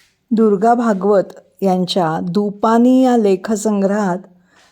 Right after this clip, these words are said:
एक लेख आहे, आजीची शेवटची संक्रांत. तो वाचतीये.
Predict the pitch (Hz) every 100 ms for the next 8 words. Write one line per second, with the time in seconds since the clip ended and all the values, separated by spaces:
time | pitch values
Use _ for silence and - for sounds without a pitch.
0 | _ 180 214 226 196 190 196 220 185 180
1 | 165 254 - _ _ _ - 180 170 240
2 | 240 226 240 277 - 202 175 185 180 -
3 | 233 - 202 175 160 156 160 151 151 -
4 | _ _ _ _ _ _ _ _ _ _
5 | _ - 180 165 143 - 151 143